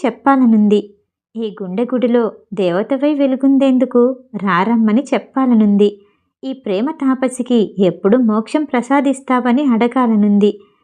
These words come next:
మన మూగ ప్రేమ గొంతు సవరించుకొని కృష్ణశాస్త్రి కమ్మని భావగీతాన్ని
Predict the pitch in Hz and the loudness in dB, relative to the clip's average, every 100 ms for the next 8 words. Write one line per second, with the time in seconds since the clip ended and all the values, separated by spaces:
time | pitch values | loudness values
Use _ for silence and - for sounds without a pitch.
0 | _ - 214 208 190 202 247 349 320 302 | _ -14 -10 -8 -8 -6 -6 -4 -2 -2
1 | 311 262 262 294 277 240 226 254 254 254 | -2 0 0 -2 -2 0 0 0 0 0
2 | 247 240 226 - - _ _ 202 180 - | 2 2 2 -2 -14 _ _ -14 -12 -8
3 | 226 240 233 - 294 349 277 262 285 302 | -8 -4 -6 -4 -4 -2 -2 0 2 0
4 | 254 240 262 254 262 262 254 240 233 247 | 0 0 0 0 -2 -2 2 4 4 2